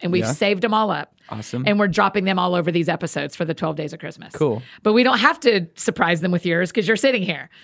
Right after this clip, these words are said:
Speaker 1: So
Speaker 2: Yep.
Speaker 1: will you tell us a one to two minute, one of your favorite Christmas memories or recipes or stories or, um, funny or sad or anything, whatever comes to your mind when you think about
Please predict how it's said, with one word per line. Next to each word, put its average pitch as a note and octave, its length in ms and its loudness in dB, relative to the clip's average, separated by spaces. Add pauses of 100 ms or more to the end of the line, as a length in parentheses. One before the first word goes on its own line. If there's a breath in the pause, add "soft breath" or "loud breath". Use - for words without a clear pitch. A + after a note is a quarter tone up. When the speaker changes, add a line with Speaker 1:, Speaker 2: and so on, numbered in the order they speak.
(180 loud breath)
Speaker 1:
So - 220 4
Speaker 2:
Yep. E3+ 80 4
Speaker 1:
will A3 100 6
you A#3+ 180 2
tell C4 320 0
us A#3 320 -2 (400)
a G3+ 100 2
one G#3+ 220 2
to B3 100 2
two C4 160 -2
minute, G#3 280 0
one G3 140 0
of F#3 40 0
your F3+ 80 0
favorite G3+ 760 0 (120)
Christmas F#3 340 -2
memories F3+ 500 -2
or F3+ 240 0
recipes G#3+ 600 -2
or G3+ 100 -6
stories G#3 600 -2
or, F#3 580 0 (500 soft breath)
um, G3+ 460 -2
funny B3+ 420 -2
or F#3+ 140 -2
sad G#3 400 0
or F3+ 380 -2 (100)
anything, A3 640 -4
whatever G3+ 240 0
comes A3+ 180 -2
to - 60 -6
your G3 60 -6
mind F#3+ 120 -2
when F3+ 80 -4
you E3+ 60 -6
think F3 160 -8
about F3 220 -4